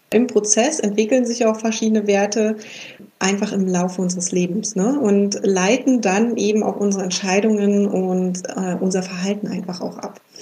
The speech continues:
Je nachdem, wie du dir denn bewusst bist, welche Werte du vertrittst, hängen die Entscheidungen davon eben auch ab. Die Werte sind auch so wie dein innerer Kompass. Du kannst einfach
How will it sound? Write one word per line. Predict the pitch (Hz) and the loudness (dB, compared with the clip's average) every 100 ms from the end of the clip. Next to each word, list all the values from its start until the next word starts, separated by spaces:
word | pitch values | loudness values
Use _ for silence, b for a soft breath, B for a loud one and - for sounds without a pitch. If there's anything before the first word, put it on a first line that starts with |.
| B | B
Je | 226 | 2
nachdem, | 226 226 220 208 254 247 | 2 0 0 2 2 0
wie | 214 208 208 208 | 0 0 0 0
du | 208 220 | 0 2
dir | 220 | 2
denn | 202 190 190 185 | 2 0 -4 -2
bewusst | 185 247 - - | 0 0 -2 0
bist, | 202 302 - 185 | 0 0 -6 -2
welche | 180 196 202 196 | 0 2 2 2
Werte | 185 185 190 | 0 0 -2
du | 180 | -2
vertrittst, | 180 180 - - 330 - - - | -6 -8 -4 -2 -2 -4 -8 -4
hängen | 202 208 233 | 2 2 2
die | 220 | 0
Entscheidungen | 185 180 208 214 226 208 | -2 0 0 2 2 2
davon | 196 185 202 | 0 0 0
eben | 196 185 | 0 0
auch | - 180 | -4 -6
ab. | - 254 | -2 -2
Die | - 185 185 190 | -2 -4 0 2
Werte | 208 254 | 2 0
sind | 214 208 | -2 -2
auch | 202 | -2
so | 196 185 | -2 0
wie | 196 | 0
dein | 190 | 0
innerer | 180 202 202 165 | 0 0 -2 -8
Kompass. | - 175 180 156 | -8 -6 -6 -8
Du | - | -10
kannst | - 185 180 | -6 -4 -2
einfach | 180 180 180 | -2 -2 -4